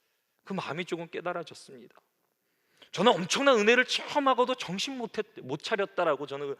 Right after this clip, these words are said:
어, 요나를 오해했습니다. 죽을 고비를 넘기고 회개했다면 하나님 말씀에 온전히 회개, 어, 순종해야 되는 것 아닙니까? 근데 오늘 말씀을 묵상하는 가운데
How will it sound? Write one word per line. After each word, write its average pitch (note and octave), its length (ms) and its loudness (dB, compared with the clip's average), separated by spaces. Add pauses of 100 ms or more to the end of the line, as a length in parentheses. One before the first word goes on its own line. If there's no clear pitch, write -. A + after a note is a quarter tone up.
(280)
어, A2 180 0
요나를 D3 320 -2
오해했습니다. B2 720 -8 (880)
죽을 B3 360 2
고비를 C4 300 2
넘기고 A3 320 4
회개했다면 A#3+ 1080 2 (180)
하나님 C#4 440 -2
말씀에 B3+ 280 -2
온전히 F#3+ 420 -2
회개, G#3+ 380 -2 (260)
어, C#3 200 -2
순종해야 G#3+ 540 -2
되는 F3+ 260 -6
것 D#3+ 160 -2 (220)
아닙니까? D3 640 -18 (1400)
근데 G#3+ 120 -10
오늘 G3 140 -4
말씀을 F3 400 -10
묵상하는 C#3 520 -10
가운데 C3 580 -10